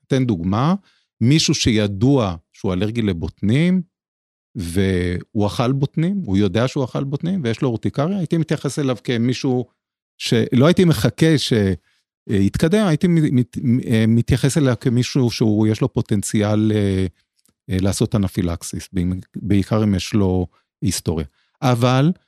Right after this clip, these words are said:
לחדר מיון מגיעים הרבה אנשים עם אורטיקריה שהיא כרונית, ושם אנחנו נמצאים באופרה אחרת. אורטיקריה כרונית, אגב, מחלה מאוד שכיחה, היא לא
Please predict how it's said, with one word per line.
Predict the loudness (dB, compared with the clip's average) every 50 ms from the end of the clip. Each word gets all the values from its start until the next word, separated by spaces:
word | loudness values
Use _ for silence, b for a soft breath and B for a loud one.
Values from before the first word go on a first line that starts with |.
| _ _ -6
לחדר | -4 -2 0 0 2 2 2
מיון | 2 2 2 2 2 2
מגיעים | 0 0 0 0 0 0
הרבה | 0 0 0 0 0
אנשים | 0 0 -2 -2 -2 -2
עם | -2 0
אורטיקריה | -2 -2 -2 -2 -4 -4 -2 0 0 0 2 2 2 2 2 2 0 -2 _ _ _ _ _ _ _ _ -4
שהיא | -2 -2 -2
כרונית, | 0 0 0 2 2 2 0 -2 -4 _ _ _ _ _ _ _ _ _ _ _ _ _ _ -2
ושם | 0 0 2 2 2 2 2 2 2
אנחנו | 2 2 0 0 0 0
נמצאים | 0 0 0 0 0 0 0
באופרה | 0 0 0 0 -2 -2 -2 -2 -4 -4
אחרת. | -4 -4 -4 -4 -4 -4 -4 -6 -10 _ _ _ -4
אורטיקריה | -4 -2 -2 -2 -2 0 -2 -2 -2
כרונית, | -4 -4 -4 -2 0 0 0 -2 -4 _ -10
אגב, | -6 -4 -4 -4 -4 -4
מחלה | -4 -6 -6 -4 -4 -4 -2 -2
מאוד | -2 -4 -4 0 0 0 0
שכיחה, | 0 -2 -6 -6 -6 -4 -6 -6 -6 -6 -8 _ _ _ _ _ _ _ _ _ B B B B B B B B _ _ _ _ _ _ _ _ _ _ 2 2
היא | 4 6
לא | 6 6 6 6 6 4 4 4 4 4 4 2